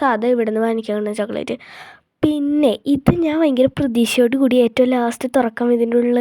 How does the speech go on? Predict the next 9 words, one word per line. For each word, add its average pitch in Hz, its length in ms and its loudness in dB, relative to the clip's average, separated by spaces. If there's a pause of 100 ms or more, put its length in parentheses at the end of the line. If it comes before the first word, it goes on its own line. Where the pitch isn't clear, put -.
എന്തായിരിക്കും 233 720 -2
എന്നിങ്ങനെ 226 360 -2
വിചാരിച്ചിരിക്കുന്ന 226 1120 -8 (720)
ഞാൻ 262 180 6
ഇത് 247 160 2
ഭയങ്കര 262 320 4
മാസത്തിൽ 247 280 -2 (100)
തുറക്കുമ്പോൾ 247 420 -6 (160)
നോക്കുമ്പോൾ 269 680 -4